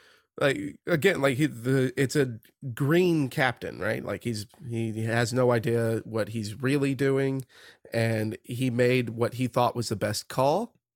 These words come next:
and there were consequences for the best call, and now he's dying for it. <laughs> Like, it, it's like, oh, you know, like,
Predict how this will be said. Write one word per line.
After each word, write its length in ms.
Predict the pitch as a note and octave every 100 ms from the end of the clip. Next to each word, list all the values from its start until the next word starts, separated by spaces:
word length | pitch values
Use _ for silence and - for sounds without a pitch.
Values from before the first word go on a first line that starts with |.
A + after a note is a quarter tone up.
| -
and 180 | G#2 G#2
there 100 | G#2
were 120 | G2+
consequences 720 | A#2+ A#2 A#2+ A#2+ A#2 - A2
for 100 | A#2
the 80 | G#2+
best 320 | G#2+ G#2+ -
call, 380 | A#2+ B2+ D#3 - - - - -
and 480 | A2 G#2 G2+ G2+ F2
now 540 | G#2+ A2+ C#3 C#3 C#3 C3 _ _
he's 300 | - D#3+ G3+
dying 680 | - A2 E3+ A#3 B3+ C#3+ B2
for 300 | - A#2+ G2+
it. 140 | A2
<laughs> 60 | E3
Like, 340 | D3+ C#3 -
it, 400 | D4+ - - C4+ - - - F#3
it's 420 | F3 E3 F3+ D#3
like, 160 | E3+ D#3+
oh, 180 | G3 F3
you 180 | E3 B3
know, 160 | G#3+
like, 240 | G#3 F#3